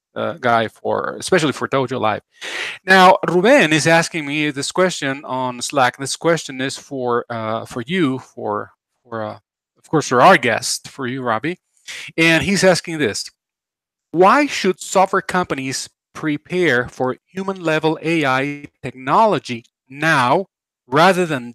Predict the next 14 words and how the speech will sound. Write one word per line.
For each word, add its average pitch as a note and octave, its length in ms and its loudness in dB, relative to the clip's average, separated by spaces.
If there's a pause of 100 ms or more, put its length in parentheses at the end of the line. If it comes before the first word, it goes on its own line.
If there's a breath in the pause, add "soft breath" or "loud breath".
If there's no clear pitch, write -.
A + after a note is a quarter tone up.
decades - 540 -2
down C#3 340 -2
the B2 80 -4
line C3 400 0
when A#2 140 -8
it's - 180 -12
closer? C#3 600 -4 (1160)
I A#2 60 -20
think D3 140 -12
that's C#3+ 140 -8
an A#2+ 100 -8
interesting - 340 -10
question. - 400 -4
<laughs> - 40 -10